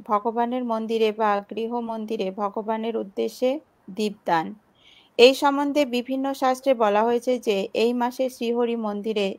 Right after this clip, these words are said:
দীপদান করলে তাকে আর এই জন্ম মৃত্যুর জগতে ফিরে আসতে হয় না। শ্রীহরি ভক্তিবিল-, আহ, শ্রীহরি ভক্তিবিলাস গ্রন্থের ষোলশ বিলাস অধ্যায়ে উল্লেখ করা হয়েছে যে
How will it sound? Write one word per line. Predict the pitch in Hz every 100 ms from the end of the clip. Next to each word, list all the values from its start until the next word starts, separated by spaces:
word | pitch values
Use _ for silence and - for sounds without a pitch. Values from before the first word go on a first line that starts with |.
| -
দীপদান | 196 226 220 214 220 196 214
করলে | 226 220 220 180 - -
তাকে | 208 208 240
আর | 208 208
এই | 202 196
জন্ম | 214 190 196 226
মৃত্যুর | 233 220 - 226 208
জগতে | 220 202 196 233
ফিরে | 240 214 208
আসতে | 202 196 - 247
হয় | 226 202 202
না। | 233 220 _ _ _ _ _ _ _ _ _ _ _ - _ _ _ _ _ _ _ _
শ্রীহরি | - - 302 311 302 220 302 - _ -
ভক্তিবিল-, | 226 240 240 269 240 247
আহ, | - 220
শ্রীহরি | - 269 269 - 247 247 233
ভক্তিবিলাস | 233 233 220 254 240 233 233 247
গ্রন্থের | - 208 220 220 214 190 - _
ষোলশ | - 226 226 240 262
বিলাস | 240 226 208 220 226
অধ্যায়ে | 202 196 226 208 208
উল্লেখ | 214 214 233
করা | 233 226 226
হয়েছে | 214 202 226 214
যে | 214 190